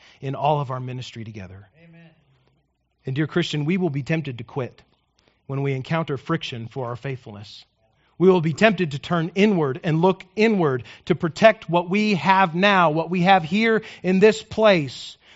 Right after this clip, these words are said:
Speaker 1: We will be tempted to build our own kingdom with impenetrable walls to guard our secluded Christian bubble. But friends, brothers and sisters,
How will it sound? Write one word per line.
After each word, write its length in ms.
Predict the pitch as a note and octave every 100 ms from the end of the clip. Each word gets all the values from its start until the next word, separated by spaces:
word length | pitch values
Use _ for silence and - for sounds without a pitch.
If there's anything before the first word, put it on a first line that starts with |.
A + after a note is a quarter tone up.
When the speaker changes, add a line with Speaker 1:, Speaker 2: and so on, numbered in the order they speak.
| -
Speaker 1:
We 100 | A3+
will 80 | G3
be 140 | G#3+
tempted 340 | A3+ A#3 G#3+
to 80 | F3+
build 240 | E3 G#3 F#3+
our 180 | E3
own 300 | E3 A3+ B3
kingdom 480 | - A#3+ A#3+ B3 B3+ - -
with 160 | F#3
impenetrable 800 | F3 F3 G#3+ A#3+ A3 C4 A#3+ A3+
walls 460 | G3 G#3 A#3 A#3 A#3
to 100 | E3
guard 380 | D3 G3+ A#3+ A3+
our 100 | G3
secluded 600 | F3+ - A#3 A#3 A#3 F3
Christian 500 | A#3+ A3+ - A3+ F#3
bubble. 420 | G#3+ E3+ C3+ - -
But 160 | - G3
friends, 460 | G3+ A3+ C4 C4+ -
brothers 320 | A3+ A#3+ G3
and 100 | A3
sisters, 500 | B3+ A3 B3+ B3